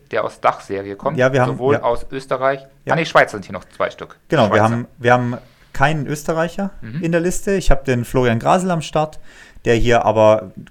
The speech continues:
Speaker 2: die achthundertfünfzig Punkte nicht hat, deswegen hier nicht in der Top-Liste drin steht. Ähm, der aber auch schon dieses Jahr beim Lavaredo relativ erfolgreich unterwegs war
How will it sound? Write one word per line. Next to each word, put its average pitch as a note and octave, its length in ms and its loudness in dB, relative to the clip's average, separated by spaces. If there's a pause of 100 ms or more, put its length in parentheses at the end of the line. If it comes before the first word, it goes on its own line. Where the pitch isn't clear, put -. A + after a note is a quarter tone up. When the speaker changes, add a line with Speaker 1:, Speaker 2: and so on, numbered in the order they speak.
Speaker 2:
die - 80 4
achthundertfünfzig A2+ 600 -2
Punkte D3 280 -2
nicht B2 200 -2
hat, C3 200 -2
deswegen A2 320 -4
hier A2 120 0
nicht G#2+ 180 -4
in G#2 120 -8
der G2 200 0
Top-Liste D#3 460 -2
drin C3 220 -6
steht. B2 360 -4 (500)
Ähm, G#2 540 2 (140)
der G2+ 180 4
aber F#2+ 240 2
auch G#2+ 160 0
schon - 180 -6
dieses G#2 360 -8
Jahr G2+ 160 2
beim G2+ 120 -2
Lavaredo C#3 760 0
relativ B2+ 360 -2
erfolgreich A#2 540 -2
unterwegs G#2+ 520 -6
war G#2 260 0